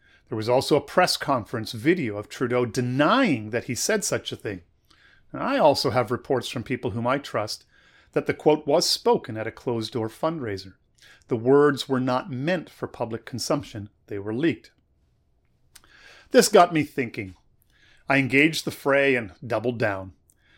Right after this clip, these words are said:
I had some thoughts that I could not quite put my fingers on, things that I was sensing, intuiting, but had never before been forced to articulate. Sometimes you really don't know what you think until you say it or write it.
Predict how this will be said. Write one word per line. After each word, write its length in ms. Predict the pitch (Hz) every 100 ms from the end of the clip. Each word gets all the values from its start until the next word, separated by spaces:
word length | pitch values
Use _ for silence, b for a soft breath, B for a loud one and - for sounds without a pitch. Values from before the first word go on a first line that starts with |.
| b
I 100 | 254
had 160 | 208 -
some 160 | 160
thoughts 380 | - 160 131 -
that 100 | 131
I 60 | 110
could 180 | - 131
not 240 | 139 -
quite 260 | - 127 -
put 180 | -
my 100 | 127
fingers 420 | 113 - 127 113 104
on, 140 | 117
things 360 | - 190 185 170
that 80 |
I 80 | 160
was 160 | 139 131
sensing, 520 | - 175 160 - 127
intuiting, 640 | 120 113 - 165 113 104 - b b b b b
but 120 | 190
had 80 | 180
never 220 | 208 190
before 420 | 160 - 151 139
been 140 | 127 127
forced 420 | - 123 107 -
to 100 | 120
articulate. 640 | 104 - 170 - 101 92 _ _
Sometimes 440 | - 185 185 147
you 80 | 127
really 180 | 131 139
don't 300 | 123 143 143
know 220 | 135 156
what 280 | 127 120 -
you 60 | -
think 280 | 160 123
until 240 | 113 107 123
you 140 | 113
say 320 | - - 170
it 120 | 113 101
or 100 | 101
write 260 | 127 120
it. 140 | 98